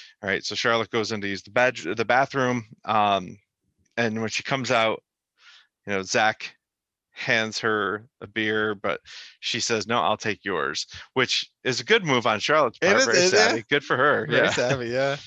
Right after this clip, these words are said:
Speaker 1: Yeah. So, so that's good. Um, but he asks how old she is. Uh, she does not answer, which that should be right there.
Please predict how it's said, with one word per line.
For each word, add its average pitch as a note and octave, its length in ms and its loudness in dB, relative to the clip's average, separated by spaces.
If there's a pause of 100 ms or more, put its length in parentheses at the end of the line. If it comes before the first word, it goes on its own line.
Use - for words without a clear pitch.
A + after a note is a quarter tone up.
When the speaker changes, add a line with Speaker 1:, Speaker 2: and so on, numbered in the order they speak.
(200)
Speaker 1:
Yeah. A#2 280 0 (160)
So, G#2 420 -4
so - 120 -8
that's D3 200 2
good. F#2+ 300 -4 (360)
Um, A2 460 0 (300)
but B2+ 160 2
he C#3+ 260 -2
asks D3 340 0
how C#3 140 0
old A#2 260 -2
she G2 220 -4
is. B1 380 -4 (380)
Uh, G2 260 2
she - 320 -2
does B2+ 240 0
not D3 220 4
answer, A2+ 340 0
which G#2+ 300 0
that E3 340 2
should D3 240 -2
be G#2+ 420 -2 (680)
right D3 260 2
there. G2+ 360 0